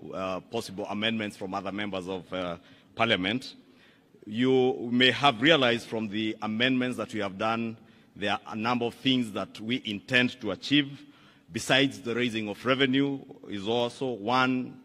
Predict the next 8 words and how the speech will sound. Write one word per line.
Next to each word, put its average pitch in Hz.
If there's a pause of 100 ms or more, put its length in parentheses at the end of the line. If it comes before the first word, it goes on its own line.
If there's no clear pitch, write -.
to 104 (120)
ensure 139
that 110
Kenyans 127
have 110
more 117
disposable 101
income. 101